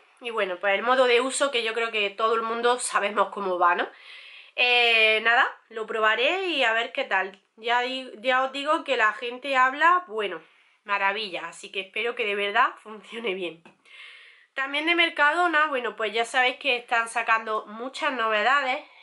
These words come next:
en cuanto a maquillaje se refiere. Y yo me, eh, me he cogido, mm, de la última línea, digamos,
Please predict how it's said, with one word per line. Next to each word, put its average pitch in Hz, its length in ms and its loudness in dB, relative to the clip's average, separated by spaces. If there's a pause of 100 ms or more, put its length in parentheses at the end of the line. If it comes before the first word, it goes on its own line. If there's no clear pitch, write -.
(120)
en 233 260 -4
cuanto 208 300 -2
a 202 40 2
maquillaje 226 600 -2
se 247 180 -6
refiere. 269 800 -4 (560)
Y 320 280 2
yo 294 180 2
me, 302 160 -4
eh, 269 160 0
me 254 240 2
he 254 80 -2
cogido, 294 640 0
mm, 240 340 -10
de 220 300 -2
la 208 160 0
última 262 560 0
línea, 262 340 0
digamos, 247 480 -2